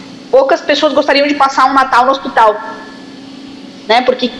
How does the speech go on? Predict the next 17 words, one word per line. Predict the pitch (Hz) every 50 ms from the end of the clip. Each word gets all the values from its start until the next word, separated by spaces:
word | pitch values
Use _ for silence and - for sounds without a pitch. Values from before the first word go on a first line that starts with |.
| - - -
querem | 262 240 247 254
celebrar | 247 - 247 240 233 240 240
com | 240 262
a | 254
família, | - 254 254 247 247 262 277 277 262 233 208 190 180 175 175 175 -
querem | - 208 220 233 240
fazer | 233 233 226 214 233
aquela | 233 - 220 226
coisa | 220 - 233 233 233
da | 240 -
festa | - - 214 208 233 240 240 233 240
e | 220
tudo | 233 220
mais. | 214 202 196 202 202 -
E | 247 247 247
eu, | 240 254 285 359 392 427 - 262
Jamile, | 262 262 262 240 240 233 240 262 285 294 330 -